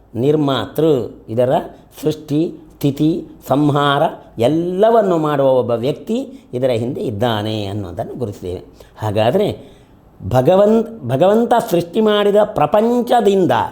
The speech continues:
ಭಗವಂತನನ್ನು ನಾವು ಗುರುತಿಸ್ತೇವೆ, ಒಬ್ಬ ವ್ಯಕ್ತಿಯನ್ನು ನಾವು, ಆ, ಗುರುತಿಸ್ತೇವೆ. ಹಾಗೆಯೇ ಈ ಪ್ರ-, ವಸ್ತುಗಳಿಂದ ಭಗವಂತನ ನಾವು ಗುರುತಿಸುವುದು. ಜನ್ಮಾದ್ಯಸ್ಯ ಯತನಃ,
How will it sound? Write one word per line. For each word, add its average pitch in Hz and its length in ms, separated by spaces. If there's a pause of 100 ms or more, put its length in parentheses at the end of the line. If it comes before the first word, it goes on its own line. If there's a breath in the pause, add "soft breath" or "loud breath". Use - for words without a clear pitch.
(760 soft breath)
ಭಗವಂತನನ್ನು 226 760
ನಾವು 202 240
ಗುರುತಿಸ್ತೇವೆ, 175 800
ಒಬ್ಬ 160 180
ವ್ಯಕ್ತಿಯನ್ನು 143 540
ನಾವು, - 180 (920 soft breath)
ಆ, 123 300 (100)
ಗುರುತಿಸ್ತೇವೆ. 175 840 (160)
ಹಾಗೆಯೇ 127 580 (260 loud breath)
ಈ 135 160
ಪ್ರ-, 123 360
ವಸ್ತುಗಳಿಂದ 139 520
ಭಗವಂತನ 135 580
ನಾವು 208 220
ಗುರುತಿಸುವುದು. 117 680 (300 soft breath)
ಜನ್ಮಾದ್ಯಸ್ಯ 175 960
ಯತನಃ, 139 400